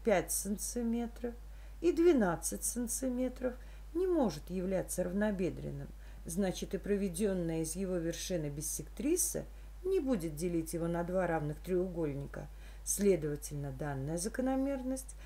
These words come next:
для него не выполняется. Прямоугольный треугольник должен быть еще и равнобедренным.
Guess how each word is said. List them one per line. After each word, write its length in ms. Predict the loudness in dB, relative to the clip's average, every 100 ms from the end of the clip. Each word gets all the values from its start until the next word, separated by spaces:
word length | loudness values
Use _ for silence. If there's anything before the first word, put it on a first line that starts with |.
| -14 -6
для 200 | 2 4
него 300 | 4 2 2
не 140 | 2
выполняется. 1120 | 0 -2 -2 -2 -2 -4 -6 -8 -8 -8 -8 -10 -14 -14 -14 -14 -14 -14 -14 -6
Прямоугольный 720 | 2 4 6 4 4 2 2 -2
треугольник 720 | -2 -4 0 0 2 0 -4 -4
должен 400 | -2 -2 -4 -6
быть 200 | -8 -8
еще 480 | -10 -6 -2 -2 -2 -8
и 260 | -4 -2 -4 -12 -14 -8
равнобедренным. 1040 | -8 -6 -4 -6 -6 -10 -10 -10 -10 -10